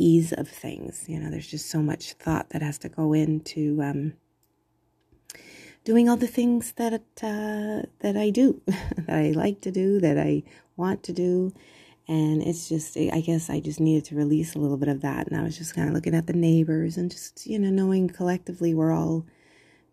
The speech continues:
we've all been, um, so much has been, I don't even know, I don't even know what words to use. It's just everything's twisted and turned for all of us. So, um, and there have been moments where I've just kind of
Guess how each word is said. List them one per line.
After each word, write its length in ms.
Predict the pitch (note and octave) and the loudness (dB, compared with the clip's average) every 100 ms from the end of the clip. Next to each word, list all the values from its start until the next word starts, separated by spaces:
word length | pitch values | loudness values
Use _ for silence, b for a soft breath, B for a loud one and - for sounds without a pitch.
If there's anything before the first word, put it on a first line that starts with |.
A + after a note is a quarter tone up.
| _ _ _ | _ _ _
we've 220 | E3+ E3 - | -4 -4 0
all 180 | D#3+ D#3+ | 2 2
been, 600 | D#3 D#3 D#3 D3+ D3+ D#3 _ | 4 4 2 -2 -4 -12 _
um, 440 | D3+ C#3+ C#3 D3 D3+ _ _ _ _ - b b b | -10 -8 -8 -10 -12 _ _ _ _ -20 b b b
so 260 | - - F#3 | -14 -2 4
much 220 | F3 E3+ | 4 4
has 220 | E3+ D#3 | 2 0
been, 460 | - D3+ D3 D3 C#3+ _ _ _ _ _ _ _ _ - | -2 0 2 0 -4 _ _ _ _ _ _ _ _ -6
I 80 | G3+ | 0
don't 100 | G#3+ | 2
even 140 | E3 | 4
know, 180 | E3+ D#3+ | 4 2
I 80 | - | -2
don't 120 | A3+ | 0
even 380 | A3 F#3 E3 E3 | 2 2 2 0
know 240 | E3 E3+ F3 | 0 2 2
what 180 | E3 D#3+ | 0 0
words 340 | D#3 D3+ - | 0 0 -4
to 80 | D3 | -6
use. 340 | - - D3 | -2 -4 -4
It's 140 | D#3 - | -10 -8
just 240 | D3+ D3+ | -10 -4
everything's 760 | F3+ G3+ G#3 F3+ F3+ - - - B B B B B | 0 2 2 2 0 -2 -14 -20 B B B B B
twisted 340 | - E3+ E3 D#3+ | -4 -2 0 0
and 140 | D3+ | 0
turned 280 | D#3 D3 C#3+ | -2 -4 -4
for 180 | D3 - | -6 -2
all 260 | D3+ E3+ | 0 0
of 80 | C#3+ | -2
us. 360 | G#2+ D#3+ - - | -6 -8 -12 -18
So, 580 | - - D#3 D3+ D3+ D3 | -16 -4 0 2 0 -2
um, 440 | - D3 D3 D3 - B B B B | -2 -2 -2 -2 -6 B B B B
and 140 | A3 | 0
there 80 | A3+ | 2
have 100 | G#3 | 2
been 180 | A#3 A3+ | 2 2
moments 420 | A3 B3+ G#3 - | 2 2 0 0
where 80 | D#3+ | -2
I've 80 | D#3 | -2
just 260 | E3 E3 | -6 -6
kind 320 | - E3 D#3+ | -6 0 0
of 180 | D#3 D#3 | 0 -6